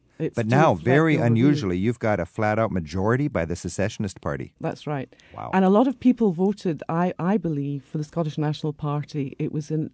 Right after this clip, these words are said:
Speaker 1: rebellion because of the Liberal Democrats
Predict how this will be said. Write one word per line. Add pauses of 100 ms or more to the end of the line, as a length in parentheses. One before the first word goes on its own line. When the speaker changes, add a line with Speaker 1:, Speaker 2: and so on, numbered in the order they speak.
Speaker 1:
rebellion (540)
because
of
the
Liberal
Democrats